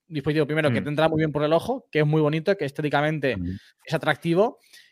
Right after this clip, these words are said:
Speaker 1: y que luego tiene muchas cosas que están muy bien. Y sobre todo para las personas que vienen de un reloj, de un Apple Watch anterior, que no sea Ultra, solamente el hecho de que tenga más autonomía, yo creo que ya, eh,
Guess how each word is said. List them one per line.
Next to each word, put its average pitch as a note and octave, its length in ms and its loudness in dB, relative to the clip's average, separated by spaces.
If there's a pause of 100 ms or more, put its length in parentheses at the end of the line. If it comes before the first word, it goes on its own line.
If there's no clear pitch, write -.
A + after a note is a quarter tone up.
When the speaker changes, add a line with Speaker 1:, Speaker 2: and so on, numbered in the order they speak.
Speaker 1:
y F3+ 100 -4
que D3+ 100 -2
luego D3 220 6
tiene B2+ 160 -6
muchas C#3 240 -4
cosas C#3 180 -6
que C#3+ 60 -8
están D#3 180 0
muy A2+ 120 -4
bien. C#3 400 0
Y D#3+ 120 -2
sobre D3 200 0
todo F3+ 200 6
para D3+ 220 2
las C#3+ 120 -2
personas F3+ 460 0
que D#3 160 -4
vienen F3 360 -4
de D#3 80 -4
un G#3 260 -2
reloj, F#3+ 500 6
de C3 120 -4
un D#3 80 2
Apple E3 200 2
Watch D#3 460 4
anterior, D3 680 2
que D3 120 -6
no D3+ 100 -2
sea C#3+ 200 0
Ultra, E3+ 480 0 (440)
solamente G3+ 480 4
el F#3+ 60 0
hecho F3+ 160 -2
de E3 80 -4
que C#3+ 80 -2
tenga E3+ 200 -2
más F3 300 -2
autonomía, D#3 720 -2
yo D#3+ 60 -16
creo D#3 240 2
que D3+ 120 -2
ya, D3 300 0 (140)
eh, B2 760 -2